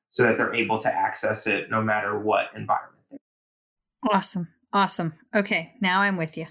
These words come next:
Speaker 2: Okay. All right. So we, but you guys handle all of that. So that a way, if we have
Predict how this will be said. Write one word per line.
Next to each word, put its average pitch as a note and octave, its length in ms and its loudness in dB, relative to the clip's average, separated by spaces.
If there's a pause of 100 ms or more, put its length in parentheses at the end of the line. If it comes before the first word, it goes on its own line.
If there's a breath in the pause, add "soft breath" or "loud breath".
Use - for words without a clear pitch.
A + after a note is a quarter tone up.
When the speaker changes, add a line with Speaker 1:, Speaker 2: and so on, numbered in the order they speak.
(640 loud breath)
Speaker 2:
Okay. A3 260 2 (280 loud breath)
All - 40 6
right. G#3+ 200 2
So A#3 200 4
we, A#3 300 0
but B3+ 160 0
you C4 220 2
guys C#4 280 0
handle D4 380 4
all E3+ 200 2
of F3 40 -8
that. F#3 260 -4
So A3+ 240 4
that A#3+ 280 0
a C4 60 0
way, A3 500 0
if G#3 480 -4
we G#3+ 180 4
have G3 320 0